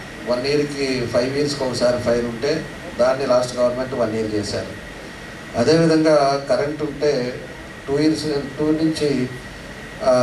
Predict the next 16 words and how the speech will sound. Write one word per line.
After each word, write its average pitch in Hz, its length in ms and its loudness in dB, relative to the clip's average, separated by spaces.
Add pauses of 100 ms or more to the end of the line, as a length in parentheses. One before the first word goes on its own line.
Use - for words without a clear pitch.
(160)
కేటగిరీ 147 460 4 (320)
టూ 139 80 -4 (120)
నుంచి 147 220 -4 (120)
మనం 135 140 -2 (100)
సెవెన్ 135 260 0
కడుగుతూ 131 300 -2 (100)
ఉంటే 143 180 -4 (120)
దాన్ని 123 200 -2
అది 120 120 -6
వరకు 135 220 -6
ఉండేదాన్ని 120 440 -4
పూర్తి 117 280 -8
చేశారు. 104 340 -2 (520)
దానివల్ల 120 420 0
కరెంట్ 113 320 -4
ఛార్జెస్ 113 280 -4